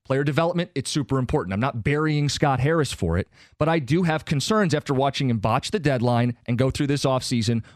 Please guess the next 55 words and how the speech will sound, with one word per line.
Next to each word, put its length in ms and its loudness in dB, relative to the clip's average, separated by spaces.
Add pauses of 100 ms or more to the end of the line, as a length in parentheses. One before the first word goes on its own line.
with 240 -2
underwhelming 680 2
moves. 420 0 (200)
Not 180 0
exactly 360 0
trying 240 -2
to 40 0
capitalize 880 2 (220)
on 80 2
a 40 0
very 220 2
winnable 400 2
A 60 4
L 120 2
Central. 460 -2 (280)
So 160 2
our 100 2
question 400 -2
was, 180 2
scale 280 0
of 60 0
one 160 2
to 60 0
five, 320 2
where 180 4
are 100 4
you 220 2
at 140 2
with 120 0
the 80 2
Tigers' 540 2 (580)
president? 520 -2
He 100 -8
was 200 0
the 80 -2
G 220 0
M, 100 2
now 180 2
he's 160 0
the 80 -10
president. 380 -2
They 100 0
hired 220 2
a 60 -2
G 180 -2
M, 80 0
but 120 -2
he 120 0
is 100 0
the 80 0
guy 200 0
effectively 580 0 (320)
running 380 0
the 60 2
baseball 600 0